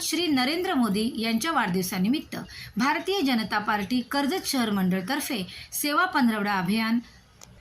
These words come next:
कार्यक्रमाचे आयोजन रविवार दिनांक एकवीस नऊ दोन हजार पंचवीस रोजी माजी आमदार सुरेश भाऊ लाड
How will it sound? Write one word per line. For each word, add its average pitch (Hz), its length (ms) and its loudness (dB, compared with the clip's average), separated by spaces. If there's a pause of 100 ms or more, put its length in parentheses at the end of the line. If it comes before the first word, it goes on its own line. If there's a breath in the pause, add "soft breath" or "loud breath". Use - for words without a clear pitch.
(300)
कार्यक्रमाचे 269 720 0
आयोजन 196 500 0 (320 loud breath)
रविवार 349 580 2
दिनांक 254 480 2 (140)
एकवीस 320 480 -2
नऊ 269 300 4
दोन 233 240 2
हजार 208 280 0
पंचवीस 214 500 -2
रोजी 202 320 0 (320 loud breath)
माजी 269 340 4
आमदार 349 480 2
सुरेश 359 500 0
भाऊ 226 180 2
लाड 226 260 0